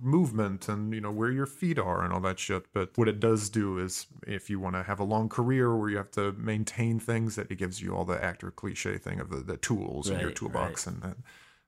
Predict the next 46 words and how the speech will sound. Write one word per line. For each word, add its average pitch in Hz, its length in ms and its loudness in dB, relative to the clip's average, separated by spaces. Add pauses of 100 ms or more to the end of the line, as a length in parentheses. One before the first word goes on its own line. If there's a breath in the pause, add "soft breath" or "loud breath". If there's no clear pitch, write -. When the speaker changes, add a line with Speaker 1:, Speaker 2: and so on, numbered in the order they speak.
(120)
Speaker 1:
So 117 200 2
it 135 80 0
wa-, 147 220 4
it 151 60 6
was 143 180 4
good 113 260 2
not 98 180 2
knowing 98 280 -2
anything. 92 320 -2
And 107 100 0
also 123 220 0
because 117 340 0
I 117 60 0
had 113 140 -2
a 117 40 -2
little 120 220 0
bit 117 160 -4
more 127 120 0
life 127 240 0
experience, 120 540 0
I 87 80 -2
wasn't, 92 400 -2 (140)
like, 90 280 -8
swallowing 92 640 0
everything 90 360 -4
they, 98 280 -4 (100)
they 92 220 -2
told 90 400 -2
me 87 280 -2 (640 soft breath)
completely. 101 600 -2
I 85 60 0
Speaker 2:
Right. 92 100 -2
Speaker 1:
w-, 87 280 -2
would 120 120 0
kinda 98 200 -2
challenge 98 560 -2
it 98 120 0
Speaker 2:
Yeah. 95 180 -6 (140)
Speaker 1:
a 95 120 2
bit, 92 300 -2
which - 240 -6
was, 90 340 -6
which - 200 -6
was - 160 -10
fun. - 260 -12 (200)
Speaker 2:
I, 98 260 -4